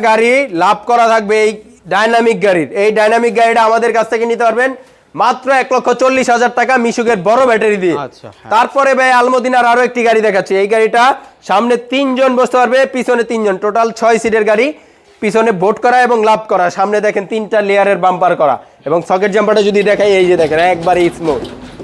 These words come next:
Speaker 1: একবারে স্মুথ, পঁচিশশো ওয়াটের মোটর কন্ট্রোলার।
Speaker 2: হুম।
Speaker 1: এই গাড়িটারও প্রাইস থাকবে মিশুকের বড় ব্যাটারি দিয়ে মাত্র এক লক্ষ চল্লিশ হাজার টাকা।
Speaker 2: আলমদিনা, ভালো
Speaker 1: আলমদিনা,
Speaker 2: একটা গাড়ি।
Speaker 1: খুব মজবুত গাড়ি। তারপরে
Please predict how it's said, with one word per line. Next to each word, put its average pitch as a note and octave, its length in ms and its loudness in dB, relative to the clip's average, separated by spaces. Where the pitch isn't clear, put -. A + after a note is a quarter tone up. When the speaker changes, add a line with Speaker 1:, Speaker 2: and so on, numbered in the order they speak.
Speaker 1:
একবারে G3+ 280 0
স্মুথ, A3 240 0
পঁচিশশো A#3 440 -2
ওয়াটের A3+ 380 2
মোটর G#3+ 240 0
কন্ট্রোলার। F#3 360 -2
Speaker 2:
হুম। C#3+ 180 -20
Speaker 1:
এই A3+ 100 2
গাড়িটারও B3+ 380 2
প্রাইস A#3+ 240 2
থাকবে A#3+ 260 0
মিশুকের A3+ 360 -2
বড় A#3 160 2
ব্যাটারি A3+ 240 0
দিয়ে A3 160 0
মাত্র A3 160 -2
এক - 100 -6
লক্ষ A3+ 140 -2
চল্লিশ A3+ 300 0
হাজার F3+ 240 0
টাকা। D3+ 200 -2
Speaker 2:
আলমদিনা, D3+ 360 -10
ভালো C#3+ 120 -4
Speaker 1:
আলমদিনা, G3 460 2
Speaker 2:
একটা - 140 -8
গাড়ি। D3 140 -10
Speaker 1:
খুব G#3 100 0
মজবুত A3 320 0
গাড়ি। D#3+ 160 0
তারপরে G#3+ 340 0